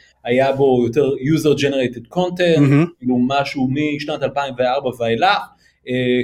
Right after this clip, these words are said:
Speaker 1: כל הפלטפורמות שאנחנו מכירים, פייסבוק, אה, טוויטר וכולי,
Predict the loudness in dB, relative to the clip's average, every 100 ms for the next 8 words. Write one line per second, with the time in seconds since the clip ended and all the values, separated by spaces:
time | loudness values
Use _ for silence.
0 | 0 2 4 2 0 -2 -4 -4 -4 -4
1 | -8 -8 -12 -6 -2 0 -2 -4 -6 -2
2 | -2 -4 -10 -12 -2 2 2 0 -8 _
3 | _ -4 -2 -2 -2 -2 0 0